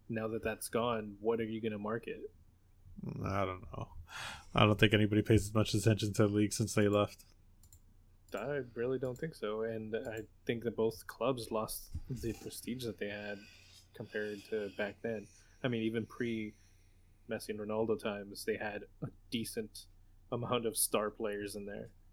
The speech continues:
Speaker 2: I think Real Madrid still has a little bit, but it's definitely not the
Speaker 1: They
Speaker 2: same.
Speaker 1: do. They do hold still some,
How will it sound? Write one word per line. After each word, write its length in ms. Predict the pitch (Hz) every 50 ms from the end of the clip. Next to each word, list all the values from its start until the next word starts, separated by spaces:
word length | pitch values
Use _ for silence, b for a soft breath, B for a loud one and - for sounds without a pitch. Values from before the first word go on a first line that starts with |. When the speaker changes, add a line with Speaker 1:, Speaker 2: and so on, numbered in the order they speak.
| - - - - - - - - - - - - - - - - - - - - - -
Speaker 2:
I 60 | 143
think 220 | - - 202 170
Real 160 | 143 123 113 110
Madrid 240 | 107 107 113 110
still 200 | - - 127 113
has 240 | 104 110 110 110 101
a 60 | 104
little 300 | 98 95 98 101 101 101
bit, 260 | 95 - - - - - -
but 220 | - - - - - - - - - - - - - 175 214 -
it's 140 | - 127 -
definitely 400 | - 147 131 - - 110 107 101
not 160 | 98 98 98
the 60 | -
Speaker 1:
They 40 | 208
Speaker 2:
same. 160 | 175 - - 220 208
Speaker 1:
do. 40 | - - - - - - - - - - - - - - - - - - -
They 100 | 185 208
do 480 | 175 151 - - 175 196 214 208 175 147 -
hold 440 | - - 127 131 127 123 117 117
still 380 | - - - - - 123 113 113
some, 420 | 110 - - - 104 113 139 147